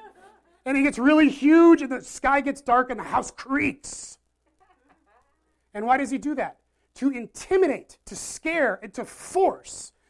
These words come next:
Bilbo to doing what he wanted him to do. God is not Gandalf.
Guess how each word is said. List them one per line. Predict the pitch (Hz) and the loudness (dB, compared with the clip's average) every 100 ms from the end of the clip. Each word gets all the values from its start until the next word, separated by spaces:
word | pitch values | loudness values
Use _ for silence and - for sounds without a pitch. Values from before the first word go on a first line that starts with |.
| _ - | _ -4
Bilbo | 277 180 156 | -2 -2 -10
to | - | -16
doing | 170 170 | -18 -18
what | 156 | -18
he | 151 | -20
wanted | 143 | -20
him | 120 | _
to | 110 | _
do. | 110 _ _ _ _ _ _ _ _ _ _ _ _ _ _ _ _ _ | _ _ _ _ _ _ _ _ _ _ _ _ _ _ _ _ _ _
God | 196 214 | -12 -12
is | 165 | -16
not | 175 151 | -20 -20
Gandalf. | 143 123 | _ _